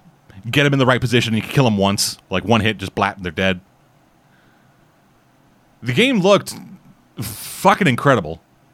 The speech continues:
Like, if it looks anywhere near that good on, like, a regular P S four, you don't need a Pro for it, then fuck me.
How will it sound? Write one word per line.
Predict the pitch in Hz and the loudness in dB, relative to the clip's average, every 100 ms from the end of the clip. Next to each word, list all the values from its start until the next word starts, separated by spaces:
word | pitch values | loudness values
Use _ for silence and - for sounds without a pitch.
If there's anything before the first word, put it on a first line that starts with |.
| _ _ _ _ _ _ _ _ _ _ _ _ _ _ _ _ _ _ _ _ | _ _ _ _ _ _ _ _ _ _ _ _ _ _ _ _ _ _ _ _
Like, | 120 139 | 0 2
if | 208 | 2
it | 247 | 4
looks | 226 - - | 2 0 -4
anywhere | 139 196 190 170 | 2 4 6 6
near | 156 147 | 4 4
that | 143 | 4
good | 127 127 | 4 2
on, | 123 | 2
like, | 113 | 2
a | 104 | 2
regular | 107 117 | 2 2
P | 110 117 | 2 0
S | 107 | 2
four, | 107 | 0
you | 107 | 0
don't | 117 | 0
need | 101 | -4
a | |
Pro | - 98 101 | -4 -4 -2
for | 131 135 | 2 0
it, | 127 - - _ | 0 -10 -20 _
then | 82 92 120 113 98 | -14 -2 0 2 -2
fuck | 95 - - - - - - 151 185 - | -6 -10 -20 -18 -18 -18 -6 0 0 2
me. | 151 117 76 | 2 0 -4